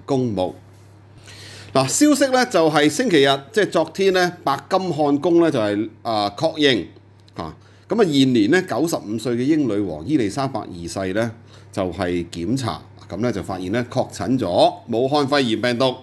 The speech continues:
啊，對於呢個病毒呈陽性反應。好啦，白金漢宮呢，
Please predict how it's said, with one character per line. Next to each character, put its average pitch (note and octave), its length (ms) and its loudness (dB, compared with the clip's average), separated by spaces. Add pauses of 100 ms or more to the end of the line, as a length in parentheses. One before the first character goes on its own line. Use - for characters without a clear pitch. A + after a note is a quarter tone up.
(420)
啊， G2 140 -6
對 A#2+ 160 -2
於 C3+ 120 2
呢 C3+ 120 2
個 A2+ 240 2
病 F#2+ 240 -4
毒 G2+ 160 -6
呈 E2+ 240 -10
陽 D#2+ 240 -10
性 G#2+ 200 -6
反 F#2+ 300 -2
應。 C3+ 180 2 (1160)
好 A3 100 2
啦， A3 260 2
白 F3+ 160 -2
金 B3+ 120 0
漢 G3 340 2
宮 A3+ 260 4
呢， G3+ 120 0